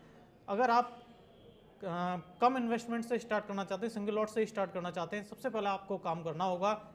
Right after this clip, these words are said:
हमारी एक ई बुक है, पहले हमारी ये paid strategy चलती थी, premium services थी, लेकिन अब हमने इसके लिए एक ई बुक generate कर दी है, जिसमें कि अगर आप एकदम, अ, न्यू भी हैं, नया बैंक nifty options में entry कर रहे हैं, trading start कर रहे हैं, फिर भी आपको कोई घबराने की ज़रूरत नहीं है,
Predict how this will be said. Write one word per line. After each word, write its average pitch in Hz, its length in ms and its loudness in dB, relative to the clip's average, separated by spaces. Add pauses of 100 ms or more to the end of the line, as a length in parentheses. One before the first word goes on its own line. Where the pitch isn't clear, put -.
(100)
हमारी 185 320 -2
एक 220 280 0
ई 220 120 0
बुक 185 220 -2
है, 147 60 -6
पहले 196 220 0
हमारी 190 220 0
ये 202 80 0
paid 196 220 -2
strategy 190 360 -4
चलती 190 280 -4
थी, 214 140 -4
premium 190 360 -6
services 190 400 -6
थी, 220 300 -6 (300)
लेकिन 196 280 0
अब 226 220 -2
हमने 220 220 0
इसके 220 220 -6
लिए 226 140 6
एक 240 200 -6
ई 220 140 2
बुक 220 200 2
generate 190 360 -2
कर 165 140 -2
दी 143 140 -4
है, 135 220 -6 (260)
जिसमें 214 340 -4
कि 233 220 -4 (280)
अगर 180 180 2
आप 220 180 2
एकदम, 214 320 2 (140)
अ, 160 140 -2
न्यू 185 240 2
भी 208 180 0
हैं, 208 480 -6 (260)
नया 185 400 2
बैंक 185 320 -2
nifty 202 200 -2
options 208 400 -4
में 208 80 -2
entry 196 240 0
कर 196 120 -2
रहे 190 140 0
हैं, 202 100 0
trading 185 340 -2
start 190 320 2
कर 196 100 0
रहे 190 160 -2
हैं, - 380 -6
फिर 214 120 4
भी 226 120 4
आपको 220 320 2
कोई 214 260 4
घबराने 175 320 0
की 214 100 0
ज़रूरत 196 260 -2
नहीं 196 140 -4
है, 214 160 -6